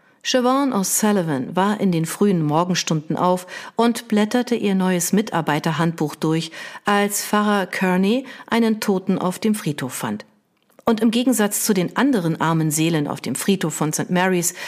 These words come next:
gehörte dieser nicht dorthin. Als es laut gegen die Tür von Naomis Bistro klopfte,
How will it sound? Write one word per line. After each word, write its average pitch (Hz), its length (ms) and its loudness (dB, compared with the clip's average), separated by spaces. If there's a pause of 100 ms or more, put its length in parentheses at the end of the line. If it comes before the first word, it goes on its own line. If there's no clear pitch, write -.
(200)
gehörte 185 360 2
dieser 220 560 0
nicht 202 220 -4
dorthin. 180 420 -2 (760)
Als 226 200 2
es 220 180 0
laut 240 320 2
gegen 202 240 4
die 180 160 0
Tür 240 280 0
von 175 240 0
Naomis 165 560 0
Bistro 226 360 -2
klopfte, 175 600 -2